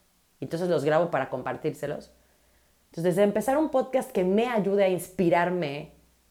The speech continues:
pero al mismo tiempo te ayude a ti a crecer, y de formar esa comunidad en Fitish que haga que todos juntos nos demos cuenta de una vez por todas que cada decisión que tomamos tiene que ser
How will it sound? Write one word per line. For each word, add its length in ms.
pero 240
al 80
mismo 320
tiempo 640
te 120
ayude 420
a 260
ti 320
a 100
crecer, 440
y 80
de 80
formar 260
esa 180
comunidad 480
en 120
Fitish 680
que 100
haga 260
que 100
todos 380
juntos 460
nos 140
demos 240
cuenta 500
de 140
una 200
vez 140
por 240
todas 320
que 140
cada 240
decisión 500
que 80
tomamos 580
tiene 320
que 140
ser 460